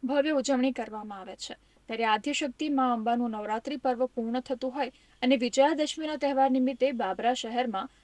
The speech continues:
રામ રાવણનું યુદ્ધનું આયોજન કરવામાં આવે છે.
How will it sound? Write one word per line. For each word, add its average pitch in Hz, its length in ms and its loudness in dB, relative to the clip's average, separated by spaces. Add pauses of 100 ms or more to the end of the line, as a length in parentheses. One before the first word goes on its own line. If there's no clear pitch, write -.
(120)
રામ 240 300 2
રાવણનું 262 540 2 (220)
યુદ્ધનું 277 520 0
આયોજન 226 340 0
કરવામાં 208 460 -10
આવે 202 160 -14
છે. - 180 -10